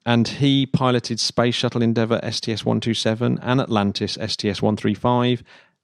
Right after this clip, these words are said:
And again, he was, uh, the pilot for the final Space Shuttle mission.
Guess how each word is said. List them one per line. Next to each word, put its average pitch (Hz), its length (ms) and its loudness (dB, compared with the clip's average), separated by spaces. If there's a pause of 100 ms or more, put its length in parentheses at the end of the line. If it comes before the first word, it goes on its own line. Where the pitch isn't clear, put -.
(180)
And 131 480 2 (800)
again, 107 480 2
he 107 200 2
was, 98 580 2
uh, 92 540 0 (120)
the - 80 0
pilot 107 540 -2
for - 140 -4
the 107 60 -2
final 110 680 2
Space 101 400 -4
Shuttle - 540 -4
mission. 98 420 -2